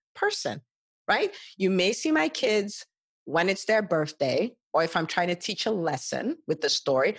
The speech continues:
Some, a lot of times, if you look, their pictures are actually black, black and white, 'cause I'm like, you know, that's just a little too much for me, right? But there's so much you can talk about.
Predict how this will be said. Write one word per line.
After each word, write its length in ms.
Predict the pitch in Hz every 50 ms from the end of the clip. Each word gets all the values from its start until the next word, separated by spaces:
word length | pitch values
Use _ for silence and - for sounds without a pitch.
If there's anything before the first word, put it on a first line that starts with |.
| - _
Some, 260 | - - - 214 214 214
a 80 | 185 185
lot 200 | 180 185 233 294
of 80 | 285
times, 260 | - 196 165 165 143
if 140 | 175 156 -
you 80 | 160 147
look, 180 | 147 165 -
their 80 | - 165
pictures 380 | - - 269 - - 233 208 -
are 60 | 156
actually 240 | 147 - - 175 147
black, 280 | 151 143 139 - _ _
black 200 | 139 135 - -
and 120 | 139 139
white, 220 | 170 240 269 -
'cause 140 | - - 151
I'm 100 | 165 147
like, 200 | 143 135 135 127 _ _ _ _
you 140 | 170 165 143
know, 200 | - - 123 - _ 143 147 - - -
that's 200 | 165 175 170 -
just 180 | - 143 - 160
a 20 |
little 220 | 143 139 135 123
too 160 | - - 123 117
much 260 | 117 95 - - -
for 140 | - - -
me, 160 | - - _ - _ _ -
right? 240 | - 427 330 349 - - - - - _ _
But 260 | 311 392 359 - -
there's 200 | 233 233 220 220
so 260 | - - - 277 277
much 280 | 277 285 269 262 - -
you 60 | 240
can 180 | 214 - 214 208
talk 320 | 214 - 208 - - -
about. 320 | 185 - - - - 175